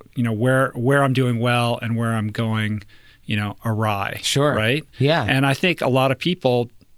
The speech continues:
Speaker 1: don't have that or don't value, you know, that kind of relationship with the people that they spend time with. So we're all kind of spinning in these orbits without any kind of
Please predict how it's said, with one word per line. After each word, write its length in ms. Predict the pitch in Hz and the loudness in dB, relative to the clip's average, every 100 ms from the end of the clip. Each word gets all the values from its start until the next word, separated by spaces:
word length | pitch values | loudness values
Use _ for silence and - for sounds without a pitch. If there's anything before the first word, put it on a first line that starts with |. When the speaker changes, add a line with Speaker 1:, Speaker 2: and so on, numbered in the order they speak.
| _ | _
Speaker 1:
don't 260 | - 120 113 | -2 0 0
have 240 | 139 147 | 0 0
that 300 | 120 110 113 | 0 0 0
or 120 | - | -2
don't 200 | 117 131 | 0 0
value, 840 | 120 104 120 123 135 113 110 107 107 - - - - | -2 -2 0 2 2 2 0 -2 -4 -10 -20 -20 -16
you 160 | - 117 | -6 0
know, 220 | 110 110 | 0 -2
that 380 | 123 110 127 127 | -2 0 0 0
kind 280 | - 131 120 | 0 2 2
of 300 | 113 101 - - | 0 -4 -12 -8
relationship 800 | 117 117 127 - 123 - 107 - | -2 0 2 0 0 -2 -2 -4
with 140 | 107 | -6
the 80 | 110 | -6
people 300 | - 113 113 | -4 -4 -2
that 180 | 110 - | -2 -2
they 100 | 110 | -4
spend 360 | - 117 110 | -4 -4 -4
time 320 | - 160 175 | -4 -2 0
with. 240 | 120 107 107 | 0 -2 -2
So 400 | - 123 120 113 - - - | -2 0 0 -2 -8 -12 0
we're 140 | 139 | 2
all 80 | 143 | 2
kind 240 | - 147 | 2 0
of 160 | 131 117 - | 0 -2 -6
spinning 500 | - - - 147 143 | -4 -2 0 0 0
in 100 | 135 | 0
these 200 | 127 120 | 0 -2
orbits 720 | 143 135 143 127 113 - - - | -4 -2 0 0 -2 -4 -6 -6
without 320 | 120 127 120 | -2 0 2
any 200 | 127 120 | 2 0
kind 280 | - 127 117 | 0 0 0
of 320 | 113 - - | 0 -2 -4